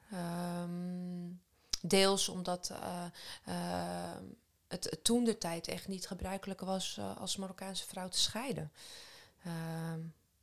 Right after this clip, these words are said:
of überhaupt gewoon was dat niet, eh, eh, nog gangbaar.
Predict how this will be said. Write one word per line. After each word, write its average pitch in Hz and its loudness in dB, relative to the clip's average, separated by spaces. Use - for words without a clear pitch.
of - 0
überhaupt 185 6
gewoon 190 2
was 175 2
dat - -2
niet, 170 0
eh, 170 -2
eh, 180 -2
nog 185 4
gangbaar. 170 0